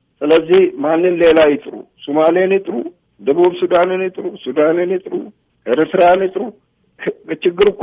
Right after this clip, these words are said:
ነው ያለው። እንግዲህ ይሄ ኢህአዴግ መንግስት ስለሆነ ተቸግረው ያደረጉት ነገር እንጂ እኛ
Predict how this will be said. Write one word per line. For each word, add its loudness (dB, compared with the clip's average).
ነው -2
ያለው። 4
እንግዲህ -2
ይሄ 0
ኢህአዴግ 4
መንግስት -4
ስለሆነ -2
ተቸግረው 2
ያደረጉት 4
ነገር 0
እንጂ -6
እኛ 0